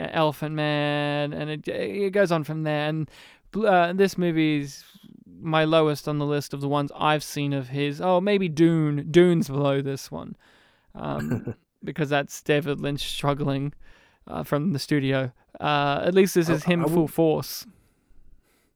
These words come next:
Speaker 2: Yeah, I, I will say, similar to the Neon Demon, I am keen to rewatch all the David Lynch films
Speaker 1: Mm.
Speaker 2: as well. Just, you know, a-, again, as we were talking about in the Neon Demon, these kind of, uh,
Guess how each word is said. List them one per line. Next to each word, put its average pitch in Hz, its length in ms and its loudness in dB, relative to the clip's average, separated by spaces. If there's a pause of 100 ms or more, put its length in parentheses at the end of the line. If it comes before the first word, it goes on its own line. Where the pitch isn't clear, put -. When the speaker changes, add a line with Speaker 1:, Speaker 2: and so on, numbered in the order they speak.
(120)
Speaker 2:
Yeah, 98 220 -8
I, - 180 -6
I 156 40 2
will 175 160 6
say, 131 200 2
similar 165 360 2
to 156 100 -6
the 143 120 2
Neon 123 320 2
Demon, 107 320 -2
I 104 100 -4
am 117 180 -4
keen 107 320 -6
to 107 80 -8
rewatch 98 1000 -6 (460)
all 98 160 -6
the 101 120 -4
David 95 320 -8
Lynch 95 240 -10
films 98 720 -2
Speaker 1:
Mm. - 80 -12
Speaker 2:
as 101 120 -8
well. 95 320 -8
Just, - 580 -12 (100)
you 110 80 -8
know, 92 180 -12 (560)
a-, 139 140 0
again, 143 260 2
as 120 220 0
we 127 80 4
were 123 80 2
talking 127 340 -2
about 110 240 -2
in 113 120 -4
the 107 80 -4
Neon 104 340 -4
Demon, 98 480 -6 (340)
these 113 200 0
kind 107 260 -4
of, 98 320 -8
uh, 95 480 -8